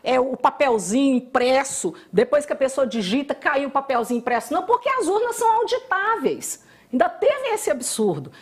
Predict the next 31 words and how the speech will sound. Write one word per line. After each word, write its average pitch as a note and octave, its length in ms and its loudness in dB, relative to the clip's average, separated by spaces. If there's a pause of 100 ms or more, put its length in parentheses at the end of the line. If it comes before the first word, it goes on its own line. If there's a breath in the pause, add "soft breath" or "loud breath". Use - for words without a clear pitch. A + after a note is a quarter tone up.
(140 loud breath)
E D4 80 2
agora D#4 380 0
já D#4+ 120 -2
se E4+ 140 -8
comprovou C4+ 600 0 (180 loud breath)
que B3 100 2
elas A3+ 220 2
não B3+ 540 0 (100)
são B3+ 560 -2 (240)
auditáveis. F#3+ 1300 -4 (520 loud breath)
E G#3+ 140 4
ele D#4 320 6
usou C#4+ 380 0
esse C4 360 2
argumento C4 720 0 (580 loud breath)
antes, C#4 580 2
né, A#3 340 0 (220 loud breath)
pra C#4 140 0
impedir D#4+ 840 0
que D4+ 100 -6
o D4 60 -4
Congresso C4+ 640 -2
deliberasse D4+ 800 0
sobre C4+ 280 -2
uma C#4+ 180 2
lei C4+ 520 0
que C#4+ 180 0
era D#4 300 0 (140 loud breath)
função F4 720 -2
do - 80 2
Congresso. E3+ 560 -2